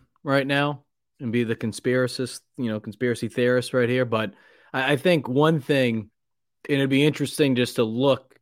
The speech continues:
at the landscape of college football if more injuries are happening at the beginning of the year. And the reason I say that is, you know, camp's not what it used to be. As smart as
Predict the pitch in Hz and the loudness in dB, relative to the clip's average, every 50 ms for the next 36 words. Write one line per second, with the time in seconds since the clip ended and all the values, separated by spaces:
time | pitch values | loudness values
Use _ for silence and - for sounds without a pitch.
0 | _ - 123 117 - 117 117 120 131 135 135 131 131 - 135 120 113 113 104 - | _ -12 -12 -10 -6 -6 -4 -2 -2 -2 -2 -4 -6 -6 -6 -6 -4 -6 -8 -8
1 | - 120 117 113 110 107 104 98 - - - - - - _ - 156 - - - | -6 -4 -4 -2 -4 -4 -6 -8 -12 -18 -20 -20 -20 -10 _ 2 2 2 4 2
2 | 113 101 92 87 85 - _ _ _ _ _ _ _ _ _ _ _ _ _ _ | 0 0 0 -2 -6 -12 _ _ _ _ _ _ _ _ _ _ _ _ _ _
3 | _ _ _ _ _ _ _ _ _ - - _ _ - 123 104 104 120 131 131 | _ _ _ _ _ _ _ _ _ -20 -20 _ _ -4 -2 -2 0 2 2 4
4 | 123 127 131 135 123 123 127 120 107 110 113 104 98 117 120 117 113 - 110 104 | 4 4 2 0 0 0 0 0 0 0 -2 -2 -2 0 0 -2 -2 -4 -6 -8
5 | 95 92 87 - _ _ _ _ _ _ _ _ _ - 120 104 98 101 110 110 | -8 -8 -10 -14 _ _ _ _ _ _ _ _ _ -12 -10 -8 -6 -4 -4 -2
6 | 113 107 110 107 104 101 101 101 98 98 98 101 101 104 123 156 165 143 143 139 | -2 -2 -2 -4 -4 -4 -4 -4 -4 -4 -4 -4 -4 -2 0 0 2 2 0 0
7 | 135 123 - - 139 131 127 113 117 110 110 107 107 107 104 98 - - _ _ | 0 -2 -2 -2 0 0 0 0 0 0 0 0 0 0 -2 -2 -4 -8 _ _
8 | _ _ _ _ _ _ _ _ _ _ _ _ _ _ _ _ _ _ _ - | _ _ _ _ _ _ _ _ _ _ _ _ _ _ _ _ _ _ _ -16
9 | - - 165 143 123 113 - - - - 160 165 139 - - 143 147 147 143 143 | -8 -2 0 0 0 0 -2 -4 0 0 2 2 2 0 0 2 4 4 6 6
10 | 143 139 135 139 139 135 - - 131 113 123 117 101 85 - _ _ _ _ _ | 4 4 2 2 0 0 -2 -4 -2 0 0 0 -2 -4 -10 _ _ _ _ _
11 | _ _ _ _ _ _ - 135 131 - - - - 143 143 143 151 170 185 180 | _ _ _ _ _ _ -2 -2 -2 -2 -2 -4 -2 2 4 6 6 8 8 8
12 | 165 160 156 151 147 143 131 - - - - | 8 8 8 6 6 4 0 -2 -8 -12 -16